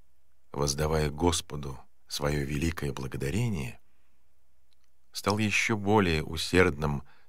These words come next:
в благодеяниях людям и в благоугождении Богу.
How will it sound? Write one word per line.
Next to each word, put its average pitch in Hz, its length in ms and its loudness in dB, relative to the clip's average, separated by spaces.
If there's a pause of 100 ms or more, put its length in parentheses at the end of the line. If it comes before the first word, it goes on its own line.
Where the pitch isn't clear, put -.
(180)
в 71 140 -8
благодеяниях 80 960 0
людям 82 540 0 (1120)
и 76 140 -6
в 65 120 -8
благоугождении 67 1400 -2 (400)
Богу. - 500 -8